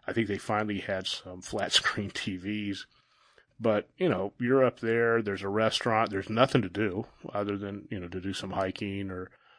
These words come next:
or watch the, uh, the sunset out over the valley.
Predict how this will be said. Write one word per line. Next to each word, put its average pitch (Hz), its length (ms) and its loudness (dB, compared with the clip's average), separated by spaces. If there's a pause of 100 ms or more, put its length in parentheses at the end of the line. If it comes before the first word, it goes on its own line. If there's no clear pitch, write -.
(180)
or 98 120 0
watch 95 360 0
the, 98 260 -6
uh, 92 140 -6 (140)
the 110 80 -6
sunset 95 640 -6 (880)
out 107 220 0
over 95 180 0
the 87 80 -8
valley. 95 480 0